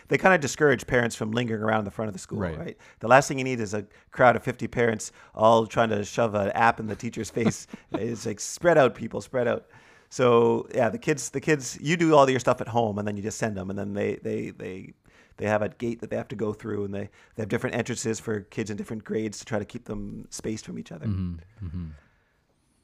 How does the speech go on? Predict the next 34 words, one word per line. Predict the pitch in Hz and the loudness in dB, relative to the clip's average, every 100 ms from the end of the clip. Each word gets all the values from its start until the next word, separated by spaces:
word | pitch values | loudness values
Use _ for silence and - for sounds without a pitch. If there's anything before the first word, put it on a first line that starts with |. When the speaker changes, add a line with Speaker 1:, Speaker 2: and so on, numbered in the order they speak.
| _ | _
Speaker 1:
But, | - - 127 | -18 -8 -6
uh, | |
how | 127 143 190 | 6 8 8
do | 175 | 6
you | 170 | -2
think, | - 170 - - | -2 -4 -4 -4
uh, | 151 151 | 0 6
well, | 160 123 | 6 6
I | 135 | 4
guess | 143 160 - | 2 0 -4
let | 139 | -2
me | 151 | 2
ask | 139 151 | 2 0
you | |
this. | 135 127 | -2 -2
Have | 135 | 0
your | 160 | 0
kids | 185 190 175 151 - _ | 0 0 0 -4 -12 _
so | - 151 | 0 2
far | 147 147 156 160 - | 6 6 6 0 0
had | 135 | 2
to | 131 | 2
get | 131 131 | 0 0
covid | 139 139 139 | -2 -2 -4
tested | 226 - 127 | -8 -4 -2
at | |
all | - 117 139 | 2 4 2
throughout | 151 135 - | 0 -6 -4
this? | 104 | -2
Speaker 2:
No, | 95 87 80 80 95 | 0 -2 -6 -12 -6
none | 110 117 | -2 0
of | 113 104 | 0 -2
us | 92 | -6
have. | 92 80 78 85 - | -6 -6 -6 -10 -10